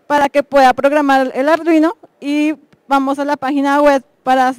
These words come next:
para ejecutar la aplicación. Está disponible para Windows y para Mac y está, se está trabajando para Linux.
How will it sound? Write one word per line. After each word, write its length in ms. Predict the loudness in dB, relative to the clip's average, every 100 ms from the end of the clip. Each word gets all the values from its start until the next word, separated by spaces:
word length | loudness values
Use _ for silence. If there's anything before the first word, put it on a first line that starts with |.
| -10
para 180 | -8 -6
ejecutar 420 | -6 -8 -8 -6
la 100 | -4
aplicación. 640 | -8 -10 -8 -6 -4 -4 -6 _ _ _ _ _ _
Está 220 | -6 -4
disponible 500 | -4 -2 0 2 0
para 280 | 0 2 0 0
Windows 320 | -2 -2 -4
y 80 | -6
para 280 | -4 -2
Mac 320 | -2 -2 -6 _
y 80 | -8
está, 240 | -4 -4
se 160 | -6 -10
está 160 | -12 -6
trabajando 540 | 0 0 2 2 0
para 480 | 0 -2 0 -2 -4
Linux. 480 | -8 -8 -8 -14